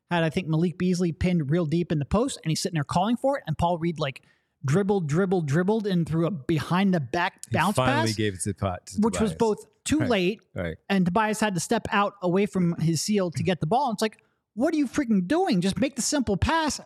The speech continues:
Speaker 1: That's not Paul Reed's game right now. And they need to get him back to doing the simple stuff. He has sort of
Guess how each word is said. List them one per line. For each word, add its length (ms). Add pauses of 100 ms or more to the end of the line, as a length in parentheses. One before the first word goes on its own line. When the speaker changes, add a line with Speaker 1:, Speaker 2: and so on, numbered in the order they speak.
Speaker 1:
That's 360
not 300 (100)
Paul 300
Reed's 540 (260)
game 340
right 160
now. 260
And 120
they 80
need 160
to 80
get 140
him 160
back 260
to 80
doing 240
the 60
simple 340
stuff. 320 (340)
He 160
has 240
sort 240
of 240